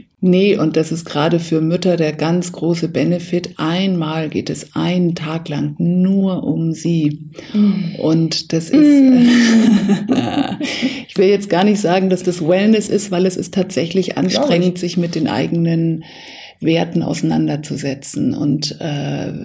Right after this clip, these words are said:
Speaker 1: sich zu hinterfragen, "Ist mir Geld wichtig? Mist, mir ist Geld doch wichtiger, als ich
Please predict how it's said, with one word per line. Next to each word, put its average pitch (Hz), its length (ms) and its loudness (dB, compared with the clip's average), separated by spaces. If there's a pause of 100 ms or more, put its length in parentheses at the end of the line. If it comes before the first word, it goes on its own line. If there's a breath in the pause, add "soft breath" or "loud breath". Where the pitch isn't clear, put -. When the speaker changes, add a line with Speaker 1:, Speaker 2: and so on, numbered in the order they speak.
(280)
Speaker 1:
sich - 280 -8
zu 165 100 -6
hinterfragen, 147 880 -2
"Ist - 240 -6
mir 180 100 0
Geld 180 400 -4
wichtig? 190 560 -6
Mist, 156 480 -8
mir 143 140 -2
ist - 140 -12
Geld 175 280 -6
doch 226 280 -6
wichtiger, 185 420 -8
als - 240 -8
ich - 180 -10